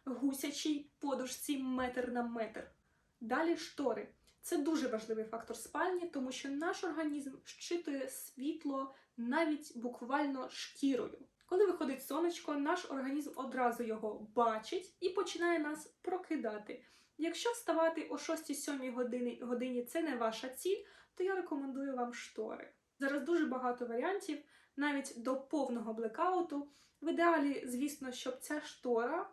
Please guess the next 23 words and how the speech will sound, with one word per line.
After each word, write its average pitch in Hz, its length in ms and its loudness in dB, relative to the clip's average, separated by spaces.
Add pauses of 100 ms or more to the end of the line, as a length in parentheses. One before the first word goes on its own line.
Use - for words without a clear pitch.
(100)
відкривалась 254 720 0
разом 247 340 0
з 226 40 -6
будильником, 285 720 -2 (280)
але 269 220 0
це 320 140 -4
треба 254 300 0
запроєктовувати 247 1120 0
ще - 200 -6
на 294 100 -2
етапі 247 300 0
ремонту. 220 500 -6 (460)
Також 339 320 -2
штори — 285 520 -2
це 247 160 2
просто 262 440 0
неймовірний 240 640 0
декор. 226 400 -6 (340)
Вони 254 300 4
можуть 311 360 2
поміняти 247 460 -2
просто 220 400 -4
все. - 340 -8